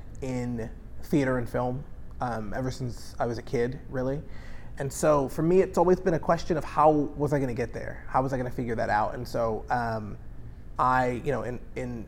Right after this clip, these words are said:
middle and high school, started, you know, taking whatever theater classes I could, um, started being involved in whatever after-school programs I could. In high school, I got to study for a summer at the Governor's School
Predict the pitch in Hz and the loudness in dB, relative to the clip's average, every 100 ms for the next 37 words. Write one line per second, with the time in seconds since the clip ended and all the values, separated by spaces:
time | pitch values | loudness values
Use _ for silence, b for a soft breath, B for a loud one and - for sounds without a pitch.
0 | - 131 143 147 135 127 113 185 160 - | -10 -4 0 2 2 -2 -2 0 0 0
1 | 160 147 - 139 113 - 123 113 107 - | 2 2 2 0 0 -6 -8 -6 -6 -8
2 | - - 139 131 120 117 113 127 117 127 | -6 -4 -4 -4 -4 -2 -2 -2 -2 -2
3 | 113 123 123 - - 143 139 131 131 - | -2 -4 -6 -6 -2 2 2 2 -2 -2
4 | 113 107 - 117 110 107 110 110 110 117 | -2 -2 -2 -2 -2 -4 0 2 2 0
5 | 113 107 117 113 - - 127 117 131 120 | -4 -4 -4 -4 -4 -8 -6 -2 -2 0
6 | 123 120 127 - 123 117 113 B B B | -2 -2 -4 -2 0 0 -2 B B B
7 | B 139 131 151 135 - 151 139 123 120 | B -4 -2 0 0 0 2 4 4 2
8 | 120 117 - 127 120 123 117 127 117 113 | 0 -2 -2 0 0 -2 -2 -2 0 -2
9 | 127 120 110 117 120 117 - 127 127 | -2 -4 -2 -2 -2 -4 -4 -2 -2